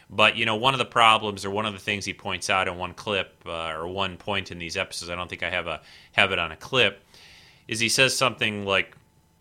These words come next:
and I think it might actually be coming up in the next clip. But anyway, uh, he, he says something 'cause he was pulled away and he was taken to prison, that he wasn't there all the time when they were growing up. And maybe if they had somebody to nurture them and to teach them differently,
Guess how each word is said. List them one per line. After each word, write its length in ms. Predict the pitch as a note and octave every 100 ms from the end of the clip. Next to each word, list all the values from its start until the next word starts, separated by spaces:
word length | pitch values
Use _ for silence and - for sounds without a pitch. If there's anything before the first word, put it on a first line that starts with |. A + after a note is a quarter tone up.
| _ _ _ _ -
and 100 | A#2+
I 60 |
think 160 | A#2+ G3
it 80 | G#3+
might 160 | E3+
actually 300 | B2 A2 -
be 100 | G#2
coming 240 | G2+ A#2 G#2+
up 140 | G2+
in 80 | F#2
the 60 | F#2
next 240 | A2 -
clip. 240 | - D#2+ -
But 140 | A#2+
anyway, 480 | C3+ B2+ G#2 F#2 F2
uh, 500 | F#2 E2 D#2+ D2+ G1+
he, 320 | E2 A2+ G2+
he 100 | A#2
says 220 | A2+ C3+ -
something 300 | B2 A#2 G#2+
'cause 140 | G#2+
he 60 | A#2
was 120 | A2
pulled 320 | - D3 C3+
away 220 | A#2+ A2+
and 100 | G#2+
he 60 | G2+
was 100 | F#2+
taken 260 | A#2+ G#2+ F#2+
to 40 |
prison, 460 | - D3 C#3+ A#2+ G2+
that 80 |
he 80 | G2+
wasn't 320 | A#2+ A2+ G2+
there 200 | G2 A2
all 120 | G#2 F#2+
the 80 |
time 240 | F#2+ G2+ G2
when 100 | F2+
they 80 | F2
were 100 | E2+
growing 400 | G2 G2+ F#2+ G#2
up. 200 | G#2+ -
And 80 |
maybe 260 | F2+ G2 F#2+
if 100 | E2+
they 140 | F#2
had 340 | F2 G2+ F#2+ F2+ - - - -
somebody 360 | - A2+ G2+ F#2+
to 120 | F#2+
nurture 500 | F#2+ G#2+ A2 - G2+
them 260 | G2 F#2+ F2+
and 80 |
to 100 | F2
teach 380 | F2 - G#2+ -
them 160 | F#2+ F2
differently, 760 | C3+ - A#2 - F2+ F#2 E2